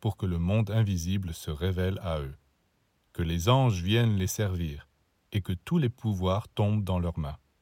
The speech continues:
Et non, malheureusement non. Le véritable spiritualiste passe vingt ou trente ans à se préparer, et peut-être, un jour,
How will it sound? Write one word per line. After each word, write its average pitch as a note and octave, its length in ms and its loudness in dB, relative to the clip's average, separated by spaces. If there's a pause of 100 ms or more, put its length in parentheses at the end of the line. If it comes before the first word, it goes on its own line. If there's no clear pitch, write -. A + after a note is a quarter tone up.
(600)
Et A2+ 120 6
non, E2+ 240 2 (480)
malheureusement F#2 800 0
non. D2+ 220 -4 (1160)
Le F#2 100 0
véritable A#2+ 580 4
spiritualiste F2+ 920 -4 (140)
passe F#2 300 0
vingt A#2+ 260 4 (180)
ou F#2+ 120 -2
trente - 420 -2
ans E2 180 -6 (200)
à - 120 -4
se - 140 -2
préparer, E2 580 -4 (220)
et G2+ 100 0
peut-être, F2 600 -4 (380)
un G#2 120 2
jour, E2 460 -4